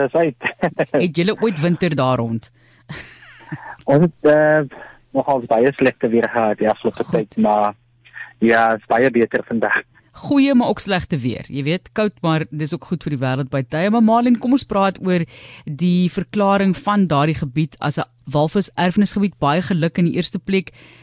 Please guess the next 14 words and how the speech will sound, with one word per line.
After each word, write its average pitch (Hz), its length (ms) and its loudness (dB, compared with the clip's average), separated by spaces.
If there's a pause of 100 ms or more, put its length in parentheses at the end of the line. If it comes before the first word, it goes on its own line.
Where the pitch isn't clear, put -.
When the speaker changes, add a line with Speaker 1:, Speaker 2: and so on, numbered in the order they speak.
(120)
Speaker 2:
Hoe 190 120 2
lank 277 240 4
terug 247 260 0
het 190 140 0
die 180 100 0
proses - 560 -2
om 165 160 0
daarvoor 131 320 -2
aansoek 147 300 -2 (120)
te 160 240 -6
doen 151 320 2
begin? 120 500 -4 (1700)
Speaker 1:
Wel, 196 560 4
eh, 160 380 4